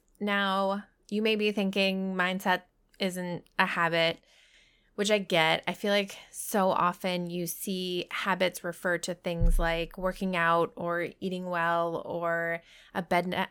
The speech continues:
bedtime routine, that kind of thing. Habits can be so much more than that. So habits, habits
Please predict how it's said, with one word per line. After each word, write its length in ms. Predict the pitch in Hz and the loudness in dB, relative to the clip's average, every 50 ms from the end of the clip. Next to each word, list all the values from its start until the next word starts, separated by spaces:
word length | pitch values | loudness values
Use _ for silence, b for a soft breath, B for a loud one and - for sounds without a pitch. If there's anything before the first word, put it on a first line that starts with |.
| _ | _
bedtime 840 | - 196 - 202 196 196 185 190 - 190 196 185 180 185 185 180 - - _ | -14 -6 -2 2 2 2 2 0 -4 -4 -4 -2 -2 -2 -2 -2 -4 -8 _
routine, 760 | 185 185 175 - - - 196 190 190 190 190 185 185 180 - - _ | -8 -8 -8 -6 -4 -4 -2 -2 -2 -2 -4 -4 -4 -6 -8 -10 _
that 220 | 190 190 175 185 | 0 2 2 2
kind 140 | - - 220 | 0 -4 -6
of 80 | 214 - | -4 -2
thing. 300 | 262 269 285 311 311 - _ _ _ _ _ _ _ _ _ _ _ _ _ _ _ _ _ _ _ - | -2 -2 -2 -4 -6 -10 _ _ _ _ _ _ _ _ _ _ _ _ _ _ _ _ _ _ _ -6
Habits 360 | - - 254 247 311 311 - | -2 0 0 2 0 -2 -2
can 220 | - - 285 262 240 | -4 -2 0 0 2
be 120 | 247 240 | 2 0
so 320 | 233 - - - 208 196 | 0 -2 -2 0 2 2
much 220 | 196 196 196 196 - | 2 2 0 0 -2
more 180 | 180 160 156 | -2 -4 -4
than 140 | 160 - - | -4 -6 -8
that. 320 | - - - - - - - | -8 -8 -8 -8 -10 -12 -8
So 220 | - - 185 180 | -4 -4 -2 -2
habits, 680 | 180 - 214 214 214 240 240 233 - - - - - b b b b b b b b b b - | -2 0 0 0 2 2 0 0 -4 -8 -10 -10 -10 b b b b b b b b b b 2
habits 380 | - 233 254 - 202 - - | 4 4 6 6 2 0 -2